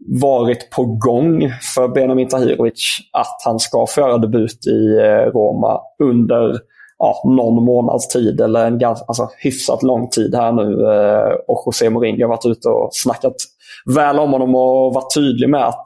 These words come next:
det är en spelare, eh, som han kommer vilja satsa på. Eh, det gör ju att man känner att de borde kanske varit på den här bollen, eh,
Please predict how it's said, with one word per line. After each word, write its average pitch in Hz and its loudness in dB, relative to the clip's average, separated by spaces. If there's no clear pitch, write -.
det 123 2
är 120 0
en 120 -4
spelare, 120 0
eh, 117 2
som 120 -2
han 117 -2
kommer 120 0
vilja 127 2
satsa - -4
på. - -6
Eh, 113 2
det 156 2
gör 139 4
ju 120 4
att 117 -4
man 113 2
känner 123 0
att - -4
de 117 2
borde 120 0
kanske 120 -2
varit 127 0
på 127 2
den 117 -2
här 120 0
bollen, 113 0
eh, 110 0